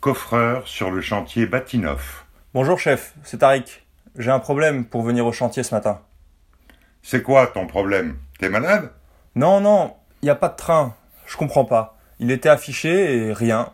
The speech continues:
Speaker 2: rien du tout, aucun train. Ça fait une heure que j'attends. Ils disent rien à la gare. Je sais pas comment venir, y a pas de bus ici.
Speaker 1: T'habites où ?
Speaker 2: À Melun. Je peux pas venir à pied, c'est trop loin.
Speaker 1: Ok,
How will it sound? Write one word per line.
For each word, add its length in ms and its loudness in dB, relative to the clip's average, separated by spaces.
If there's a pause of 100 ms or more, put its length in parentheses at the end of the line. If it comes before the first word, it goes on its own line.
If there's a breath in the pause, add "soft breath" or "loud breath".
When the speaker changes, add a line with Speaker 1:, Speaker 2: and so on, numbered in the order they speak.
Speaker 2:
rien 240 0
du 160 -4
tout, 200 -2
aucun 260 0
train. 340 2
Ça 160 -8
fait 140 0
une 120 0
heure 120 -2
que 100 -2
j'attends. 480 -2 (420 soft breath)
Ils 120 0
disent 180 -2
rien 220 2
à 40 6
la 100 6
gare. 420 0 (760 loud breath)
Je 80 -10
sais 100 -2
pas 140 2
comment 240 4
venir, 300 2
y 60 -2
a 40 -2
pas 140 2
de 60 -2
bus 260 -2
ici. 260 -8 (260)
Speaker 1:
T'habites 340 0
où ? 200 0 (340)
Speaker 2:
À 120 2
Melun. 460 4
Je 100 -18
peux 100 -6
pas 140 4
venir 180 2
à 80 6
pied, 220 -4
c'est 140 -6
trop 200 -4
loin. 280 -4 (340)
Speaker 1:
Ok, 240 -2